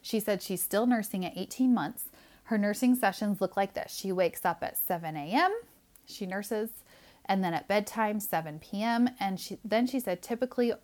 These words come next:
one overnight session around three A M to get him back to sleep if he wakes. She also does pumping sessions at ten thirty A M and two thirty P M. Um, that's so she can provide two three-ounce bottles for daycare.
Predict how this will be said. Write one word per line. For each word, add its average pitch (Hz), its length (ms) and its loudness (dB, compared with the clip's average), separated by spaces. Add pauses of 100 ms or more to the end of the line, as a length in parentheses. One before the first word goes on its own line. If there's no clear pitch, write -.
(120)
one 196 500 0
overnight 240 480 0
session 185 400 -4
around 170 340 -4
three 190 380 -4
A 233 160 4
M 180 160 -2
to - 140 -8
get 175 180 -4
him 180 140 -8
back 151 300 -4
to 190 100 -10
sleep 170 260 -8
if 170 140 -10
he - 160 -10
wakes. - 500 -8 (480)
She - 160 -2
also 208 220 0
does 196 220 2
pumping 202 420 -4
sessions 185 440 -6
at - 160 -6
ten 180 300 -8
thirty 160 320 -6
A 269 160 2
M 262 320 4
and 180 240 -4
two 180 380 -2
thirty 170 260 -4
P 220 240 -6
M. 294 240 0 (500)
Um, 190 220 0
that's 190 240 2
so 202 100 0
she 196 180 -6
can 196 180 -4
provide 180 360 -2
two 226 380 0
three-ounce 220 480 -4
bottles 180 400 0
for 285 140 -6
daycare. 185 500 -4